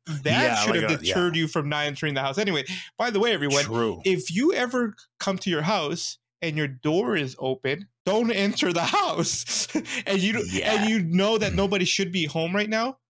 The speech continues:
Speaker 1: don't go into your house. Call the
Speaker 2: Right.
Speaker 1: police. I don't know. That's crazy, right?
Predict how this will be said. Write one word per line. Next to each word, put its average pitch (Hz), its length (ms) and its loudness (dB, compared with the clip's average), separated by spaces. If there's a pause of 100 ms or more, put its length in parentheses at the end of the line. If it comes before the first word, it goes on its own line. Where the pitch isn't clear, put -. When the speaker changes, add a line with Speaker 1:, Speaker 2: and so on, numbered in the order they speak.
Speaker 1:
don't 196 320 2 (160)
go 185 400 0
into 196 420 2
your 175 280 2
house. 139 500 -2 (320)
Call 147 240 0
the - 80 0
Speaker 2:
Right. 214 140 2
Speaker 1:
police. 262 400 -2 (240)
I 123 180 -2
don't 190 120 0
know. 202 260 0
That's 147 160 -4
crazy, 185 340 -2
right? 151 240 -2